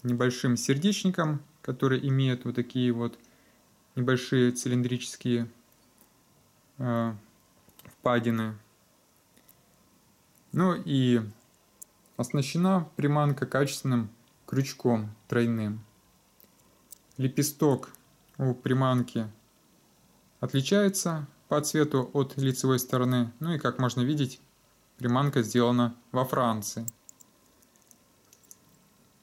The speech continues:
Лепесток у блесны имеет вот такую вот трехцветную основу.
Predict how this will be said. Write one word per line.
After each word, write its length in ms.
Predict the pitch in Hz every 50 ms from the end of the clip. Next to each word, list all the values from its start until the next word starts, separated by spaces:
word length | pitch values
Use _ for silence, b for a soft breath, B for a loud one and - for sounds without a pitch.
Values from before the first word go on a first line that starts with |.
| _ _
Лепесток 680 | - 127 123 - 147 139 - - - 151 139 - - - 185 - _ _ _ _ _ _
у 60 | 135
блесны 580 | 127 123 131 131 - - 151 143 131 120 117 110 117
имеет 480 | 127 123 127 127 127 120 117 117 -
вот 160 | 131 120 117
такую 240 | - 123 - 131 123
вот 220 | 120 117 113 117 - _ _ _ _ _
трехцветную 1000 | - 139 127 127 123 127 - - - 139 139 135 127 127 - 120 117 113 113 120 - _ _ _ _ _ _ _ _ _ _ _ _ _ _
основу. 680 | - 127 - - 180 190 214 208 196 185 175 165 156